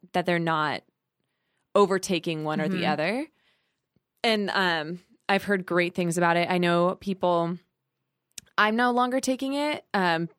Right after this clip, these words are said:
Speaker 1: because I've been on a lot of different hormonal stuff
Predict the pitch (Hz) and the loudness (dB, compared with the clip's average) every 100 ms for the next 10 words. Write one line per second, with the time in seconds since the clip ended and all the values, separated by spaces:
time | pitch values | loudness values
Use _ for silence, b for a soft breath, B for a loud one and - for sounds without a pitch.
0 | _ _ _ 208 180 180 175 170 170 160 | _ _ _ -2 0 0 0 2 0 0
1 | 160 160 156 170 175 175 165 165 160 156 | 2 0 -2 -6 -6 -4 -4 -2 -2 -2
2 | 156 - 165 147 160 | -4 -2 -2 -2 -4